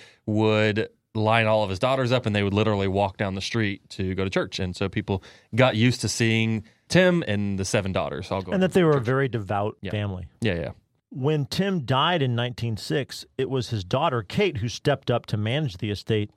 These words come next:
Speaker 2: and his business dealings. One of his dreams had been to build a large, modern office building on property at Main and Preston, the location of the first Texas White House, where Sam Houston lived when he was president of the Republic of Texas.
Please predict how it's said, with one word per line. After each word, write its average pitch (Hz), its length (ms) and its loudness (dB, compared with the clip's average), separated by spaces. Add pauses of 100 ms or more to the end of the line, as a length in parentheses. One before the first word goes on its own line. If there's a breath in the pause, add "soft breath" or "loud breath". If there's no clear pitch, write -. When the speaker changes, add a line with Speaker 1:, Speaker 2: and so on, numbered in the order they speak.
(120)
Speaker 2:
and 110 180 -2
his 92 120 -4
business 95 380 -4
dealings. 113 480 -4 (320)
One 139 200 -2
of 247 80 -2
his 254 160 -4
dreams 156 420 0
had 131 160 -2
been 131 160 0
to 120 80 -2
build 117 220 -2
a 107 60 -2
large, 107 580 -2
modern 113 480 -2
office 143 340 0
building 117 460 0
on 110 160 -2
property 127 580 -2
at 123 160 -6
Main 117 320 -2
and 113 100 -4
Preston, - 500 -6 (320 soft breath)
the 131 60 -2
location 143 540 -2
of 135 80 0
the 110 100 -4
first 123 380 -2
Texas 139 380 0
White 143 220 2
House, 107 260 0
where 113 160 -2
Sam 147 320 0
Houston 127 540 0 (160)
lived 120 360 0
when 117 140 0
he 123 100 0
was 120 140 -2
president 131 520 0
of 117 80 -8
the 117 100 -4
Republic 113 440 -4
of 110 140 -6
Texas. - 560 -6